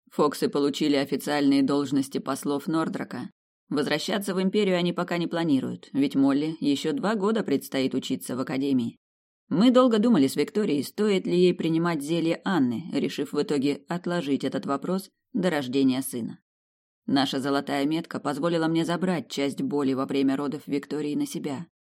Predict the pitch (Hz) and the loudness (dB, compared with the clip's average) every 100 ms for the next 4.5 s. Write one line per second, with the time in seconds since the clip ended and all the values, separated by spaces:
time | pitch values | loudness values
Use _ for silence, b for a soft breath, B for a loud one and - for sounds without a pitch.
0 | _ - 160 165 170 147 185 190 131 131 | _ -4 -2 0 0 2 0 0 2 2
1 | 156 147 127 - 151 151 143 180 180 - | 2 0 -2 -2 -6 -4 0 0 0 -4
2 | 151 135 160 147 - 160 156 156 175 b | -4 -2 0 -2 -4 -6 -6 -4 -6 b
3 | b - 190 180 165 170 160 143 139 139 | b -2 0 2 0 -2 -2 0 2 2
4 | 139 160 135 98 | 0 -4 -6 -8